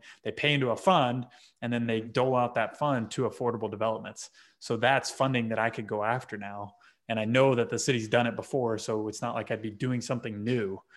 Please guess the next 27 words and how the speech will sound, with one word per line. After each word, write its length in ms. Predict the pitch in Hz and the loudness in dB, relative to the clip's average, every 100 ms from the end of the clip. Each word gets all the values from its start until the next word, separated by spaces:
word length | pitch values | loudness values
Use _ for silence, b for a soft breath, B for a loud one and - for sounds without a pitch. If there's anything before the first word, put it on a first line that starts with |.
| b b - | b b -4
uh, 40 | |
I'd 260 | 104 107 110 | 0 0 0
be 80 | 113 | 0
doing 240 | 113 117 | 2 2
something 300 | 110 120 113 | 0 -4 -4
that's 420 | 110 110 107 - | -6 -6 -8 -8
widely 440 | 127 113 120 113 104 | -2 2 4 2 -2
accepted 640 | 101 - 120 - - 120 | -2 -2 -2 -2 -4 -2
and, 160 | 110 110 | -2 -4
and 240 | 113 101 b b - | -6 -8 b b -6
understood 640 | 127 120 113 - 139 135 117 | 0 0 0 0 4 4 4
in 80 | |
that 160 | 104 101 | 0 -4
market. 300 | 110 104 - _ B B B _ | -4 -4 -8 _ B B B _
Um, 280 | 113 110 104 | -6 -4 -6
so 180 | 98 127 | -2 0
that's 340 | 113 156 160 | 4 4 4
what 80 | 151 | 2
I 60 | 123 | 4
look 200 | 117 123 | 2 -2
for, 300 | - 151 143 | -2 2 2
is 240 | 120 110 | 2 -2
areas 540 | - 123 123 117 113 - b b - | -2 0 2 0 -2 -8 b b -2
that 120 | 107 | 0
have 140 | 110 | 0
high 280 | - - 123 | -2 2 4
demand, 580 | 127 120 120 120 120 | 4 2 0 0 -2